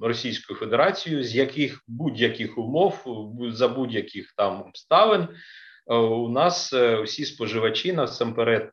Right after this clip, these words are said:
е, на півдні і, е, сході України, були забезпечені газом.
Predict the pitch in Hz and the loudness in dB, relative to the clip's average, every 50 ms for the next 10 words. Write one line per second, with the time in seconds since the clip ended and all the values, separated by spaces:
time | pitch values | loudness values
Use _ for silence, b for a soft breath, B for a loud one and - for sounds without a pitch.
0 | _ 107 104 101 98 107 113 113 113 - 135 135 135 120 104 98 104 101 101 98 | _ 0 0 0 0 0 -2 -2 -4 -4 -6 -6 -6 -6 -6 -8 -8 -6 -6 -8
1 | 98 95 104 104 101 98 98 95 92 87 85 - - 101 98 92 92 90 87 87 | -8 -10 -12 -10 -10 -10 -8 -8 -8 -8 -10 -10 -10 -10 -8 -8 -8 -8 -8 -10
2 | 82 - - _ _ - - 165 190 190 196 208 202 175 - 180 175 175 175 175 | -14 -18 -20 _ _ -6 0 2 2 2 2 -2 -4 0 2 2 2 4 2 -2
3 | 165 160 156 151 143 147 147 B B B B 98 113 131 160 185 165 131 117 117 | -2 -2 -2 -4 -4 -6 -10 B B B B -8 -4 0 0 2 2 2 0 0
4 | 113 113 - 123 135 131 - 139 135 131 117 104 101 107 104 92 87 87 82 80 | -4 -2 -2 -2 -2 -2 -2 -4 -2 -2 -2 2 4 4 4 4 2 -2 -8 -10